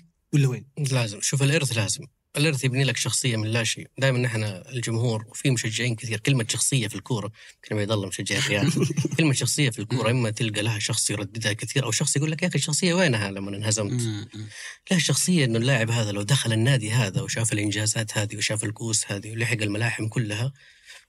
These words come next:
Speaker 2: لا، راح يتولد له شعور إن أنا، في، في قوة خارقة في الشعار هذا. هذا الشيء موجود في الهلال، لكن القوة العظمى في الهلال في جمهور الهلال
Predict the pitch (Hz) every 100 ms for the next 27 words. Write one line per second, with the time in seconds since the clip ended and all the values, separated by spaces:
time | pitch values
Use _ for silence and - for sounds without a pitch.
0 | - 160 113 120 151 160 123 110 131 139
1 | 117 120 139 131 113 135 139 117 113 113
2 | 117 - 117 - - 143 151 147 151 123
3 | - 143 104 107 107 - 113 101 98 110
4 | 110 - - - - - 123 127 165 147
5 | 139 143 - 110 101 104 _ _ - -
6 | - _ _ - 117 113 120 - 202 147
7 | 110 104 110 110 113 113 143 165 139 107
8 | - 104 107 120 165 175 - _ _ _
9 | _ _ _ _ _ _ _ - - 147
10 | 156 123 123 127 139 120 120 127 113 104